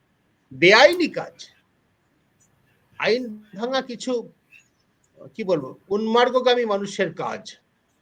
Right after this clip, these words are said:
যারা আইনের শাসন মানে না, তাদের কাজ যেটা আগে ছিল, সেই কাজ এখন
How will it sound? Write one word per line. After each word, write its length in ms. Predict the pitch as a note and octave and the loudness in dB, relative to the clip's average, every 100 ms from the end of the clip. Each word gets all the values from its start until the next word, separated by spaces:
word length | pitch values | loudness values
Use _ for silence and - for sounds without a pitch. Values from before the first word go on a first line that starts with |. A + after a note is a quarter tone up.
| _ _ _ _ _ _ - | _ _ _ _ _ _ -10
যারা 160 | E3 F3 | -4 -2
আইনের 400 | - F#3+ G3 G3 G3+ | 0 -2 -2 -4 -6
শাসন 260 | G3 G#3 | -8 -8
মানে 280 | D3 D#3+ F#3+ | -6 -2 -2
না, 140 | C#3 - _ _ _ _ _ _ _ _ _ _ _ _ _ _ _ _ | -2 -8 _ _ _ _ _ _ _ _ _ _ _ _ _ _ _ _
তাদের 340 | D3 F#3 C#4+ - | -2 6 6 6
কাজ 240 | A#3 - _ - - - - | 2 2 _ -18 -18 -18 -10
যেটা 260 | F3+ F#3 | -6 -2
আগে 200 | D3+ D3 | -4 -6
ছিল, 280 | C#3+ - F3 C3 F#2 _ _ _ _ _ _ _ _ _ _ _ - | -10 -8 -4 -6 -8 _ _ _ _ _ _ _ _ _ _ _ -12
সেই 280 | - G3+ G3+ | -2 -2 2
কাজ 340 | F#3+ G#3+ A3 | 6 6 6
এখন 380 | G#3 G#3+ F3+ | 0 -2 -2